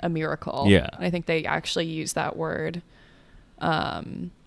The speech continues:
Speaker 1: and it's, it's an interesting, like, end to the chapter, 'cause I think every situation, like, rock bottom that Kaladin's been in so far, he's been able to be, like, really smart and resourceful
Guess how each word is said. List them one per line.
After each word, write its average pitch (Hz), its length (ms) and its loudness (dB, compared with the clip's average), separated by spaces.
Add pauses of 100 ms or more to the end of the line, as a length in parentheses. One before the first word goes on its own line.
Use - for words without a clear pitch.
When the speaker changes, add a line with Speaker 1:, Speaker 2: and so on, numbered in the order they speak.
(500)
Speaker 1:
and 180 240 2
it's, - 400 0
it's 190 140 0
an 170 80 -2
interesting, 170 560 -2
like, 160 220 -4
end 165 200 -2
to 175 100 -8
the 165 100 -4
chapter, 170 480 -4
'cause - 140 -8
I 180 60 -2
think 170 260 -6 (100)
every 170 320 -2
situation, 165 880 -4
like, - 240 -8
rock - 320 -6
bottom - 400 -4
that - 140 -8
Kaladin's - 420 -6
been - 180 -8
in 180 120 -6
so 180 180 -2
far, 185 480 -4 (480)
he's 196 320 -2
been 175 140 -4
able 160 240 -4
to 160 100 -4
be, 156 240 -4
like, 156 180 -4
really 151 360 -4
smart 151 480 -2
and 160 160 -6
resourceful 175 880 -4